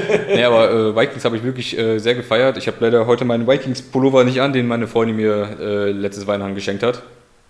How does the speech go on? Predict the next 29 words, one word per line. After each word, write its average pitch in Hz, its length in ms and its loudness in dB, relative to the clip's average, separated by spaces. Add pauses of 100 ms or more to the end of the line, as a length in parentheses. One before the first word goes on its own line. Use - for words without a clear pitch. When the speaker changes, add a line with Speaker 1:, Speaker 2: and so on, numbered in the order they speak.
(960)
Speaker 2:
Und, 107 180 -6
äh, 101 340 -2
The 101 120 -6
Last 104 220 -2
Kingdom, 135 260 -2
da 107 220 0
warte 107 180 0
ich - 60 -10
jetzt 110 160 -4
auf 110 100 -8
die 104 320 -8 (120)
letzte 113 260 -2
Staffel. 120 260 -2
Die 104 100 -8
fünfte - 280 -6
Staffel 110 320 -2
wurde, 107 180 -6 (480)
wurde 110 200 -10
angekündigt, 131 440 -4
dass 110 140 -2
sie 117 60 -6
jetzt 110 100 -8
end-, 117 320 -6
dass 104 120 -6
die 104 240 -8
Produktion 127 720 -6 (240)
zu - 140 -4
Ende 143 200 0
ist. 147 280 -8